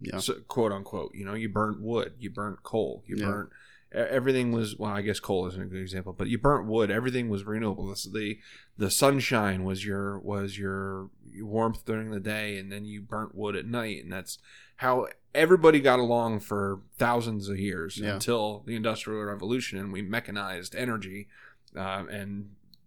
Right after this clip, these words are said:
Speaker 2: our, all of our prosperity that we have as, as a human collective is all dependent upon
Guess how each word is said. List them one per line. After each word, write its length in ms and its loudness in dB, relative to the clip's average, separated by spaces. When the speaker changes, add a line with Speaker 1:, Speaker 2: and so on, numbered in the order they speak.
Speaker 2:
our, 160 2
all 280 10
of 80 8
our 140 8
prosperity 800 0
that 120 2
we 160 2
have 380 4
as, 380 -2
as 420 -4
a 180 -8
human 360 0
collective 640 -2
is 220 0
all 380 6
dependent 540 2
upon 520 -2